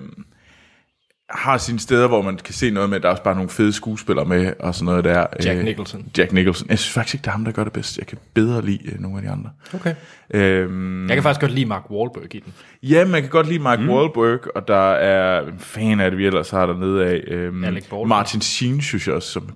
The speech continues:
Speaker 1: Queen. Øh,
Speaker 2: Oh, ja.
Speaker 1: han er også vildt
Speaker 3: Ja.
Speaker 1: sej. Øhm, og,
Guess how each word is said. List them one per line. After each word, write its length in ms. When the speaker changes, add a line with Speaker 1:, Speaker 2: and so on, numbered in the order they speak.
Speaker 1:
Queen. 480
Øh, 200
Speaker 2:
Oh, 60
ja. 320
Speaker 1:
han 180
er 60
også 320
vildt 140
Speaker 3:
Ja. 60
Speaker 1:
sej. 320
Øhm, 440
og, 100